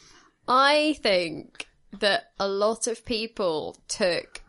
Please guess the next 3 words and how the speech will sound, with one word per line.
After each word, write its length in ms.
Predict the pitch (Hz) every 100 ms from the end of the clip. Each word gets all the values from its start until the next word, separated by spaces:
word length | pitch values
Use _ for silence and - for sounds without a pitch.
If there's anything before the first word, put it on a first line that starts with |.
| -
me 540 | 208 208 208 220 220 -
trolling 920 | - 226 208 202 202 196 180 170 - _ _ -
Tom, 680 | 208 180 147 135 175 175